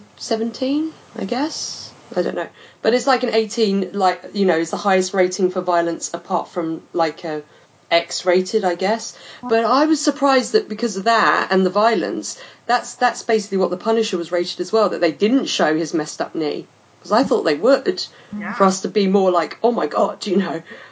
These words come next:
Speaker 1: Um, but I was, I was kind of <laughs> surprised that they never showed us it.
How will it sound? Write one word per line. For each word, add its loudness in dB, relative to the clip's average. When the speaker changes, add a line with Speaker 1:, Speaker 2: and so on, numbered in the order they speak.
Speaker 1:
Um, 2
but -2
I 4
was, -4
I 4
was -2
kind -2
of 0
<laughs> -4
surprised 0
that -2
they 0
never 0
showed -6
us -8
it. -4